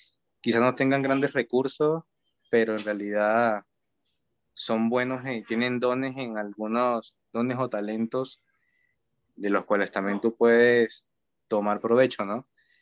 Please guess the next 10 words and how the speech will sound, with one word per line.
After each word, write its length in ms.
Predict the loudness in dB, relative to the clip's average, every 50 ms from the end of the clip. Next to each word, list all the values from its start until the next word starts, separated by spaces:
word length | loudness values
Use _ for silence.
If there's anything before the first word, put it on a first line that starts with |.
| _ _ _ _ _
Y 640 | -2 0 0 0 -2 -4 -6 -10 -12 -16 -18 -20 _ _ _ _ _ _ _ _ _ _ _ _ _ _
por 100 | -10 -6
lo 60 | -4 -4
menos 140 | -4 -4
tú 80 | -2 0
mencionabas 500 | 0 2 2 0 0 0 0 0 0 -2
el 100 | -4 -8
tema 280 | -8 -6 -4 -4 -4 -4
del 160 | -6 -8 -4
canto, 680 | -2 2 2 2 2 0 -2 -4 -8 -12 -12 -12 -14